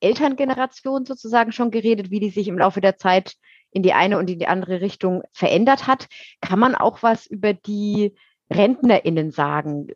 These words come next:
Gibt's da eine Veränderung, wie die auf Care-Arbeit, auf Sorgearbeit schauen, unterschiedlich vielleicht?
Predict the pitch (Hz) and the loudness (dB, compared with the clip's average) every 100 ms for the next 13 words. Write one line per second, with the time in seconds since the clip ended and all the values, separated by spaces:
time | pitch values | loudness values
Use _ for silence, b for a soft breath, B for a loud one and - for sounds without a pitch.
0 | - - 208 - 185 202 190 - 156 160 | -8 -4 -4 -2 0 2 2 2 0 0
1 | 156 151 156 151 175 - 202 190 190 - | -2 -2 -4 -2 -2 2 4 6 4 2
2 | 160 - - 190 175 170 165 156 - - | -2 -6 0 2 2 2 2 0 0 -6
3 | 160 160 170 151 - 151 - - 147 147 | -4 -2 -2 -2 -2 -4 -4 -2 -2 -2
4 | 147 - 185 165 - 147 165 - - - | -6 -6 -2 -4 -6 -10 -10 -10 -8 -10
5 | - | -12